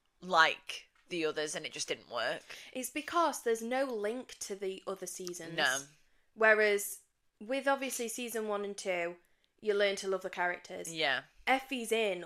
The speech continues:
Speaker 2: all four seasons.
Speaker 1: Yes, yeah.
Speaker 2: So there's a link there,
Speaker 1: Mm.
Speaker 2: and they always reference the other characters, like
Speaker 1: Yeah.
Speaker 2: Cook lives in Chris's old
Speaker 1: Chris's
Speaker 2: room.
Speaker 1: old room, yeah.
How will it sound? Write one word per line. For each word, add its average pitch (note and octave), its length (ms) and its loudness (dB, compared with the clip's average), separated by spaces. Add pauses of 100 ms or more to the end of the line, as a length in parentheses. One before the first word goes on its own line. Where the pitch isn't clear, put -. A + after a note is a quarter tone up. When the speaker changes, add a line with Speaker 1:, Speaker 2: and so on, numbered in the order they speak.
Speaker 2:
all F#3 200 0
four F3+ 260 -4
seasons. F3 440 -6
Speaker 1:
Yes, B2+ 460 0
yeah. C3+ 160 -4
Speaker 2:
So G3+ 480 2 (140)
there's G#3+ 180 2
a G3+ 60 2
link G#3+ 460 -2
there, F3+ 480 0 (140)
Speaker 1:
Mm. D3+ 320 -12
Speaker 2:
and G3+ 200 2
they G#3+ 120 4
always A3+ 440 2
reference G3+ 500 -4
the F#3+ 120 -6
other F#3+ 120 -6
characters, F#3 540 -6
like F3 160 -2 (180)
Speaker 1:
Yeah. C3+ 380 -8
Speaker 2:
Cook - 340 -6
lives G3 360 -4
in F#3+ 300 -6
Chris's F#3+ 360 -8
old F#3 300 -6
Speaker 1:
Chris's A3 340 2
Speaker 2:
room. G3+ 120 2
Speaker 1:
old C3 120 -4
room, C3+ 260 -2
yeah. C3+ 260 2